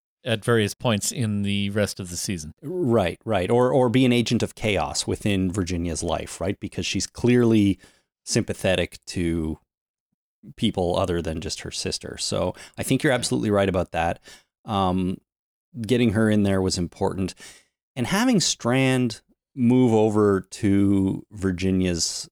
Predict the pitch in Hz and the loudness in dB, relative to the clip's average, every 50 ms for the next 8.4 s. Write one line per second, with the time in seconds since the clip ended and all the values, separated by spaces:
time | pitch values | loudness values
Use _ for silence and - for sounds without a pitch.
0 | _ - - - - - 92 92 90 82 82 82 82 82 80 82 - _ _ _ | _ -12 -10 -6 -2 0 0 2 2 0 0 0 -2 -4 -6 -8 -12 _ _ _
1 | _ _ _ _ _ _ - - - 107 95 92 87 - _ - - - - _ | _ _ _ _ _ _ -8 -4 0 0 0 0 -2 -4 _ -12 -16 -16 -18 _
2 | _ _ _ _ _ _ _ _ _ _ _ _ _ _ _ _ _ - - - | _ _ _ _ _ _ _ _ _ _ _ _ _ _ _ _ _ -18 -14 -12
3 | - - - - - - - - - 139 127 170 202 226 202 135 - - - - | -12 -12 -12 -14 -16 -18 -18 -8 -2 2 2 4 4 4 2 0 -2 -6 -8 -4
4 | 120 110 107 101 90 80 - - - _ _ _ _ - - - 107 98 90 78 | -2 0 0 0 -2 -2 -6 -12 -18 _ _ _ _ -14 -8 -4 -4 -4 -4 -4
5 | - 95 87 - - - 76 73 71 67 - - - - - - - 87 85 87 | -4 -4 -4 -4 -4 -6 -4 -4 -4 -6 -6 -10 -14 -18 -16 -12 -8 -6 -4 -4
6 | 90 90 95 104 113 135 147 143 - - - _ _ _ _ - - 226 240 226 | -2 -2 -2 -2 -2 -2 -4 -8 -10 -16 -20 _ _ _ _ -4 0 0 0 2
7 | 185 165 156 135 120 220 180 185 220 240 226 190 196 185 165 147 147 131 113 120 | 4 4 4 4 4 2 2 2 2 2 2 2 2 2 2 2 0 0 0 0
8 | 107 90 82 78 - - - | 0 0 -2 -6 -10 -16 -20